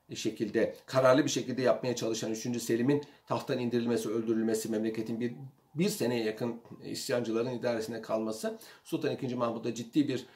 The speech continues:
e, tedbir lüzumu hissetmesine yol açmıştır. Ve Sultan ikinci Mahmud'dan hemen sonra Sultan ikinci Mahmud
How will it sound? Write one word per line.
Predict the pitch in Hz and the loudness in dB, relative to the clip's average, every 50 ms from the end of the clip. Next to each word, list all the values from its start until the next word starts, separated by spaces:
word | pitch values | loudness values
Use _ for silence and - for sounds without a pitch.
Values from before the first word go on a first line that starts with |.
| - - _ - 113 | -20 -20 _ -4 2
e, | 110 107 104 104 104 104 104 - - - - - - - - - - - - | 4 6 6 6 6 4 2 -2 -6 -12 -18 -18 -16 -16 -16 -16 -16 -12 -6
tedbir | - 131 120 107 131 151 143 147 - - - _ _ _ _ 123 117 120 | -4 -4 0 4 4 4 4 4 0 -6 -14 _ _ _ _ -12 -8 -4
lüzumu | 123 123 117 127 131 123 123 123 120 117 - - - _ _ | -4 -4 -2 0 0 2 2 2 2 2 0 -6 -14 _ _
hissetmesine | 123 117 - - 117 113 - 117 107 - 117 120 117 | -12 -8 -6 -4 -4 -2 -2 -2 -4 -2 -2 -2 0
yol | 110 113 113 | 0 2 2
açmıştır. | 107 - - - 117 - - - 170 190 - - - _ _ _ _ _ _ _ _ _ _ _ _ _ _ _ _ _ _ _ _ _ _ - | 0 -2 -2 -4 -10 -8 -6 -6 -6 -6 -6 -10 -18 _ _ _ _ _ _ _ _ _ _ _ _ _ _ _ _ _ _ _ _ _ _ -4
Ve | 104 123 123 117 - - - - _ - - - - | 2 4 6 6 4 2 -6 -14 _ -20 -20 -20 -12
Sultan | - 139 139 - 151 143 135 - | -10 -6 -2 0 2 2 0 -2
ikinci | 139 - - 123 123 131 | -6 -8 -8 -8 -4 -2
Mahmud'dan | 131 120 110 113 127 - - 117 110 | 0 0 0 -2 -4 -6 -4 -2 0
hemen | 117 139 143 123 101 - | 2 2 2 2 2 0
sonra | - - - - - | -2 -4 -4 -4 -4
Sultan | - 127 123 131 120 - - | -6 -6 -6 -6 -6 -8 -10
ikinci | 139 - 135 127 131 | -10 -8 -6 -4 -2
Mahmud | 123 117 123 156 170 - | 0 0 0 0 -2 -4